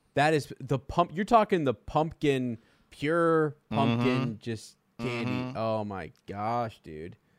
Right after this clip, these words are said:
Speaker 2: I love
Speaker 1: Wow,
Speaker 2: candy
Speaker 1: candy
Speaker 2: corn.
Speaker 1: corn was bad enough for me, but, like, the pu-, the pumpkin's thicker, man. That's some thick,
Speaker 2: It's way,
Speaker 1: like
Speaker 2: it's, it's way, it's way thicker. Yeah. No, there is Christmas candy corn, and it's like, don't go anywhere near it. It's,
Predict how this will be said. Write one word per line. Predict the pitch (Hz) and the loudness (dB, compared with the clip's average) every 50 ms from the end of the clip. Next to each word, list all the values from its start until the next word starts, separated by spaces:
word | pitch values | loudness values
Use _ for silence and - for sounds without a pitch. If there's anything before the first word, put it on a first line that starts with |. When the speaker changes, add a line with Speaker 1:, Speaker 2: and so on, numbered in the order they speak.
| _ _ _ - | _ _ _ 2
Speaker 2:
I | 117 117 127 | 6 6 8
love | 120 113 113 | 8 8 8
Speaker 1:
Wow, | 143 139 | 8 8
Speaker 2:
candy | 113 92 - | 6 6 6
Speaker 1:
candy | 180 240 285 214 | 6 6 6 6
Speaker 2:
corn. | - | 8
Speaker 1:
corn | 196 175 147 | 8 8 8
was | 135 120 | 6 2
bad | 98 110 139 143 139 131 | 0 2 4 4 4 4
enough | 127 147 175 - | 4 4 4 4
for | - 123 | 2 0
me, | 123 156 175 151 | 0 2 2 2
but, | 117 120 | 0 -2
like, | 110 120 117 110 - | -2 -2 -4 -4 -4
the | 123 | -6
pu-, | 104 - - 147 143 - | -8 -6 -4 -4 -4 -4
the | 131 131 | -4 -4
pumpkin's | 113 - 160 220 214 - 262 175 135 107 - - | 0 0 0 0 0 0 0 0 0 -2 -6 -4
thicker, | - - 180 208 - - 143 113 | 0 0 0 2 0 -4 -6 -4
man. | 104 98 92 98 | -4 -6 -8 -6
That's | 104 127 143 - - | -6 -6 -8 -6 -6
some | - 180 147 | -6 -6 -6
thick, | - _ - 123 123 139 | -6 _ -4 -4 -4 -4
Speaker 2:
It's | - - | -2 2
way, | 120 117 117 117 123 | 4 6 6 6 6
Speaker 1:
like | 104 104 | 2 -2
Speaker 2:
it's, | 113 - - 131 - | -4 -6 -8 -10 -4
it's | 117 110 104 - | -4 -4 -2 -2
way, | 104 101 101 104 85 | -2 -2 -2 -2 -2
it's | 98 95 - | -4 -6 -6
way | 107 98 95 95 | -6 -4 -4 -6
thicker. | 92 92 92 - 95 92 | -6 -8 -10 -8 -6 -4
Yeah. | 95 104 107 107 98 - - - - - - | -2 -2 -2 -2 -4 -6 -10 -20 -20 -14 -4
No, | 131 143 160 | 4 6 8
there | 170 170 175 202 | 10 10 10 10
is | 208 - | 8 6
Christmas | - - 170 156 156 - 120 - | 4 4 4 4 4 0 -8 -6
candy | - 120 107 101 98 98 | -4 -4 -4 -4 -4 -6
corn, | - 107 98 95 | -6 -6 -6 -6
and | 92 92 | -6 -6
it's | 92 90 - - - - | -8 -8 -10 -14 -12 -8
like, | 90 90 90 - | -8 -8 -8 -6
don't | - 95 90 87 - - 85 - | -8 -8 -8 -8 -10 -14 -16 -12
go | 90 82 78 | -10 -8 -8
anywhere | 76 80 78 71 71 | -8 -8 -8 -8 -8
near | 67 65 62 62 62 | -8 -8 -8 -8 -8
it. | 71 - - | -10 -10 -12
It's, | - 78 - - - | -12 -14 -12 -14 -16